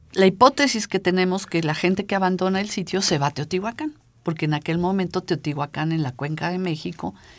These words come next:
está recibiendo mucha gente de muchos lugares y está creciendo como una gran metrópoli. Cuando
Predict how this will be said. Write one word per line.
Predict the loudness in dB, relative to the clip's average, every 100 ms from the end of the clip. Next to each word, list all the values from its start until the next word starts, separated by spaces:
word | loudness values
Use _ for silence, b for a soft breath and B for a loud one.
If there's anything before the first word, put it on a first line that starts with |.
| B B B B B
está | -6 -2 0
recibiendo | 2 0 -2 -2 -2 0
mucha | 0 0 0 -4
gente | -4 -6 -4
de |
muchos | -4 -4 -6 -4
lugares | -4 -4 -6 -6
y |
está | -8 -8 -6
creciendo | -6 -4 -4 -4 -4
como | -4
una | -4 -4 -6
gran | -4 -2
metrópoli. | -4 -6 -10 -10 -16 -20 -20 B B B B B B B B B B B B _ _ _ _
Cuando | 6 8 8 4 2 2 4 6 6 4 2 0